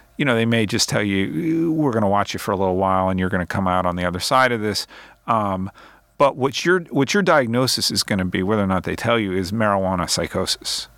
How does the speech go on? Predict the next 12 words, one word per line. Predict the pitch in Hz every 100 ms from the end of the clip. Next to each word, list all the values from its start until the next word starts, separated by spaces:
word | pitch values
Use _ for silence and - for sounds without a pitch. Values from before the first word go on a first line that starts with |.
| -
um, | 101 90 85 -
cannabis-induced | - 107 87 - 90 85 -
psychosis. | 80 - 90 - 320 - -
And, | 123 110 98
uh, | 95
you | 139
know, | 110
that's | 123 117
a |
real | 107 120 127 123
diagnosis. | 113 117 107 101 95 120 - -
Uh, | - 104 95 92